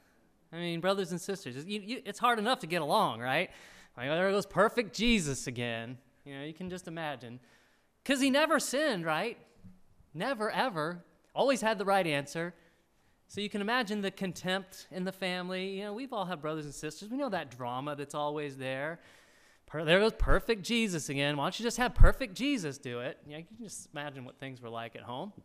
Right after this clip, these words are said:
And so they, they don't believe in him at all, actually. <clears throat> They hold him in contempt. Now they think he's just a nut, and they've come to arrest him.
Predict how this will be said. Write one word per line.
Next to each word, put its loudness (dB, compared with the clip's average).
And -6
so 4
they, 6
they 4
don't 4
believe 0
in -2
him -2
at -2
all, 2
actually. -12
<clears throat> -2
They -2
hold -2
him -4
in -8
contempt. -6
Now -2
they -4
think -8
he's -10
just -8
a -10
nut, -4
and -12
they've -12
come -10
to -14
arrest -10
him. -18